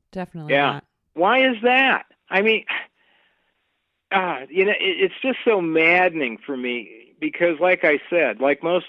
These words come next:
Speaker 2: vets, if I'd have known about this and been fully informed, I would have been treated much, much sooner with
Speaker 1: Oh,
Speaker 2: this. And I wouldn't
Speaker 1: absolutely.
Speaker 2: have the degree of disability that I do have from all the years that I accumulated damage.
Speaker 1: Right.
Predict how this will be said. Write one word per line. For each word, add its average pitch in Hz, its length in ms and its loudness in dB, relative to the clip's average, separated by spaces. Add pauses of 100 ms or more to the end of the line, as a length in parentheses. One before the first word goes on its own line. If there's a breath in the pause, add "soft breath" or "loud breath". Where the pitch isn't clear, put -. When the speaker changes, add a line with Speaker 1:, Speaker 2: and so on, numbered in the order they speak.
Speaker 2:
vets, 107 300 -2 (1120)
if 143 180 -6
I'd 170 160 4
have 143 80 0
known 170 300 0
about 110 360 -2
this 131 220 -4
and 143 120 -8
been 120 140 -6
fully 143 380 0
informed, 139 560 -6
I 220 160 0
would 220 140 4
have 139 80 0
been 117 180 -4
treated 127 460 0
much, 160 560 -6 (640)
much 196 500 -2 (200)
sooner 101 340 -10
with 175 100 -12
Speaker 1:
Oh, 185 440 -2
Speaker 2:
this. 165 140 0
And 151 80 -2
I 147 100 2
wouldn't 165 280 0
Speaker 1:
absolutely. 151 120 0
Speaker 2:
have 156 120 0
the 151 60 -2
degree 139 400 0
of 135 60 -4
disability 143 640 -2
that 135 100 -2
I 120 120 2
do 185 260 0
have 135 240 0
from 143 180 -8
all 135 180 0
the 135 120 -4
years 131 260 0
that 147 100 -4
I 127 120 -2
accumulated 131 840 -10
damage. 180 640 -8
Speaker 1:
Right. 147 340 -10